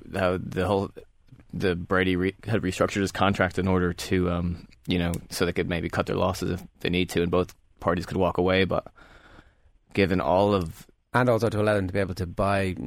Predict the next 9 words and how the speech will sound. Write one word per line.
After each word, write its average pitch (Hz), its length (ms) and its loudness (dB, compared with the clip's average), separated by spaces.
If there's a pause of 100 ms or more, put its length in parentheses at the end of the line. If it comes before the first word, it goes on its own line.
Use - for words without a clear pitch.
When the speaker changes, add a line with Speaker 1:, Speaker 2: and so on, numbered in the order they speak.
(140)
Speaker 2:
talent 110 480 -2 (140)
and 95 200 -4
so 101 300 -2
they 135 60 6
Speaker 1:
Yeah. 117 140 6
Speaker 2:
can 92 80 -6
compete. 98 360 -2 (260)
Speaker 1:
Yeah. 98 280 4 (240)
Um, 95 520 4